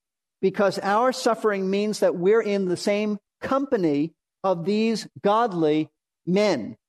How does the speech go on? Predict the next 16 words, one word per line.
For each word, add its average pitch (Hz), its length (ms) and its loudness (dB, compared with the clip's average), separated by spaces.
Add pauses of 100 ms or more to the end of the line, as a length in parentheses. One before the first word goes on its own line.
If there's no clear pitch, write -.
(240)
And 190 180 2
therefore, 208 520 2
it 170 140 -6
proves 233 400 0
that 185 200 2
we 196 340 0
too, 254 380 2
like 185 300 0
them, 226 380 2 (260)
belong 180 460 2
to - 100 -8
Jesus 156 400 -6
Christ. 135 500 -4
That's 185 300 0
his 185 160 -2
point. 151 380 -4